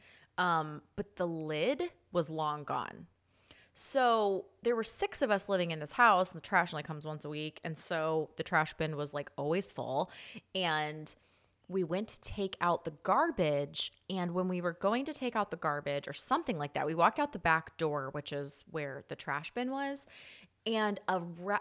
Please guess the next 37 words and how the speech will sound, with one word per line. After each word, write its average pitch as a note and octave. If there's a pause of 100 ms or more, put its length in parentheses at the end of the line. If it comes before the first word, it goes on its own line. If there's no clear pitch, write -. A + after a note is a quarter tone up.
a F#3
mouse F#3+
ran F3+
across B3
the F#3+
fence A3+
and, G3
like, D#3+
dove E3+
into F#3+
the D#3
trash E3
can, D#4 (480)
and A#3+
then B3+
it B3
started C#4
shimmying C#4
its A#3+
way G#3
into F#3+
a -
trash D#4+
bag. -
And G#3
we A#3+
were B3
like, A#3+
"Oh C4
no, B3+
you're A3
gonna C4 (220)
die A3 (160)
in F3
there. -
Like, -
don't," A#3+